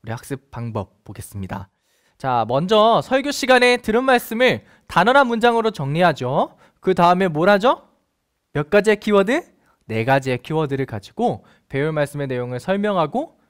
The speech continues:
그 다음에 질문에 답을 합니다. 네 가지의 키워드는요,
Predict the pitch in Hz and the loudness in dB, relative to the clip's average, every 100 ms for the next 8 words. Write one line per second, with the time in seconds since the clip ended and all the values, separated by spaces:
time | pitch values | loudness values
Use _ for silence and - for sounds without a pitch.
0 | _ _ 113 117 110 139 185 - - 120 | _ _ -10 -6 -4 -4 -4 -8 -14 -12
1 | 117 113 - 160 269 - _ _ - 107 | -12 -14 -8 -6 -6 -10 _ _ -12 -6
2 | 139 147 131 113 98 _ _ _ - 156 | -4 -4 -4 -4 -4 _ _ _ -2 2
3 | 254 254 247 226 220 196 170 240 139 | 2 0 0 2 2 0 -2 -2 -4